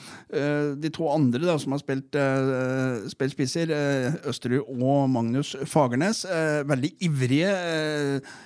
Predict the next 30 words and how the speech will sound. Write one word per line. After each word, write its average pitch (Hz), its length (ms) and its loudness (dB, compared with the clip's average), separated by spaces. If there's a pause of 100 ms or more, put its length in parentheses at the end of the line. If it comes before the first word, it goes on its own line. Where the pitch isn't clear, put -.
(120)
eh, 151 460 -4
hissige 147 640 2
spillere, 156 460 2 (240)
men 151 120 0
det 165 100 -2
er 185 100 -4
ingen 127 220 4
av 156 80 -2
dem 135 160 -2
som 147 160 -6
har 131 240 -2
den 135 160 -2
høyden 123 420 -4
og 139 80 -4
styrken 139 640 -2 (260)
som 151 220 -2
gjør 131 420 -2
at - 140 -10 (100)
du, 151 220 -4
de 156 120 -6 (120)
blir 131 160 0
det 143 160 -2
oppspillspunktet 139 960 -4
da, 131 80 0
som 135 220 -4
Raufoss 123 400 -4
er, 117 200 -2
eh, 120 580 -2
ganske 143 520 0
så - 160 -2